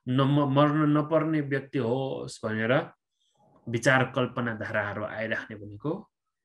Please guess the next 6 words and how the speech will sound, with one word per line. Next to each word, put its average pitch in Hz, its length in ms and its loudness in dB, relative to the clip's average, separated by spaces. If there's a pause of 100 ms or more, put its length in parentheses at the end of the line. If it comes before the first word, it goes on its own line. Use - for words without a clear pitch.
(120)
अमर 117 280 -2
वितर्क। 107 800 -12 (2750)
त्यसपछि 185 840 2 (1600)
परानुदयपट्टि 180 1400 4
संयुक्त 175 680 -2
वितर्क, 139 520 0